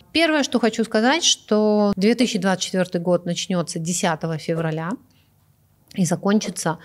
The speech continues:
двадцать восьмого января двадцать пятого года. И две важные составляющие этого года — это небесный ствол, и все знают, что это будет гон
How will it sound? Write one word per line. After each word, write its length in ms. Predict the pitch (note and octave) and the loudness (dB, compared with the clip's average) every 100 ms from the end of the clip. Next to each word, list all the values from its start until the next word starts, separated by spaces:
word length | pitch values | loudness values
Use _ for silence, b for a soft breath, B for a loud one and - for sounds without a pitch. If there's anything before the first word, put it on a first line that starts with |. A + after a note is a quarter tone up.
| B B - | B B -6
двадцать 540 | F3 F3+ F3 - - | 0 0 0 -4 -8
восьмого 540 | E3+ D#3+ F#3 F3 E3+ D#3+ | -6 -4 -2 -2 -2 -4
января 580 | E3 E3 D#3+ D#3+ F#3+ | -4 -2 -2 0 0
двадцать 420 | F#3 E3 D#3 E3+ - | -2 -4 -6 -8 -8
пятого 600 | - E3 E3+ E3 D#3 D3+ b b | -4 -4 -4 -8 -8 -12 b b
года. 440 | F#3+ F3+ E3 D#3 D#3 B B B B B B B _ | -2 0 0 -2 -12 B B B B B B B _
И 440 | G3 G3 F#3+ F#3 F3 | -2 0 2 0 0
две 400 | D#3+ F#3+ A#3+ B3 | -2 2 2 2
важные 720 | F#3+ G#3 G#3+ G3+ F#3+ F#3 F3+ | 2 2 2 2 0 0 0
составляющие 1000 | - F3+ F#3 F3 F#3 F3+ E3+ - - E3+ | -4 -4 -2 2 2 2 0 -2 -2 -2
этого 320 | E3 E3 E3+ | -2 -4 -4
года — 540 | D#3+ F3 E3 D#3+ D#3+ E3+ | -2 -2 -2 -2 -4 -4
это 640 | E3 E3 E3 D#3 D3+ D3+ - | -6 -4 -4 -2 -2 -4 -2
небесный 580 | F#3 D#3+ E3 D3+ F3 D#3 | 0 0 -2 -2 -6 -8
ствол, 540 | - F3 F3 G#3+ C4 B3+ - | -6 -4 0 0 -2 -6 -10
и 600 | F3+ F3 F3 E3+ E3 D#3 | -6 -4 -2 -4 -4 -4
все 220 | - G3+ | -2 -2
знают, 380 | F3+ F#3+ F3 D#3+ | 0 0 0 -2
что 180 | - F3 | -6 -8
это 160 | D#3+ D#3+ | -8 -8
будет 420 | D#3+ D#3+ D#3 E3 | -8 -6 -8 -8
гон 440 | E3+ E3 E3 D#3 | -4 -2 -2 -4